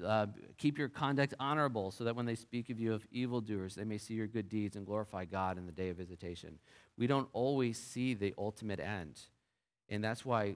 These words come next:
trusting in the character of God, it's important to see that God's commands are based in who he is. And so when we can't see it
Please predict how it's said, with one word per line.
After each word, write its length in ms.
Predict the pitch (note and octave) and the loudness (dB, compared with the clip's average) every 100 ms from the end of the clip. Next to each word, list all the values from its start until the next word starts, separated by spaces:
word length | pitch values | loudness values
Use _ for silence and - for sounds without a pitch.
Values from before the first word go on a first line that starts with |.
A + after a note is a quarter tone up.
| - | -6
trusting 380 | - A#2 B2 C#3 | -6 -4 -2 -2
in 60 | A#2+ | -2
the 80 | G2+ | -2
character 540 | - B2 A#2+ - G2+ | 2 2 2 0 0
of 140 | F#2 | 0
God, 340 | - D#2 D2 - _ _ | -2 -2 -4 -8 _ _
it's 120 | G#2+ | -12
important 320 | A2+ A#2+ G#2+ G2+ | -8 -6 -6 -6
to 160 | A2+ | -6
see 160 | - A#2 | -4 -2
that 140 | G#2 | 0
God's 220 | G2+ G#2+ | 2 -2
commands 380 | - A2+ G#2 G2+ | -2 -2 -2 -2
are 80 | G2 | -4
based 340 | F#2+ G#2+ A2+ | -2 -2 -2
in 140 | G2 F#2+ - | -10 -12 -10
who 160 | A#2 | -10
he 280 | G#2+ A2+ G#2 | -6 -6 -4
is. 400 | G#2 G#2+ G2+ F2+ - _ _ _ | -2 0 0 -4 -14 _ _ _
And 120 | F#2+ | -10
so 120 | - G2+ | -6 -2
when 240 | G#2 F#2+ | 0 0
we 80 | F#2 | -4
can't 340 | - A2+ G#2+ | -4 -2 -2
see 240 | - G2+ F#2 | -4 -2 -2
it 160 | E2 | -2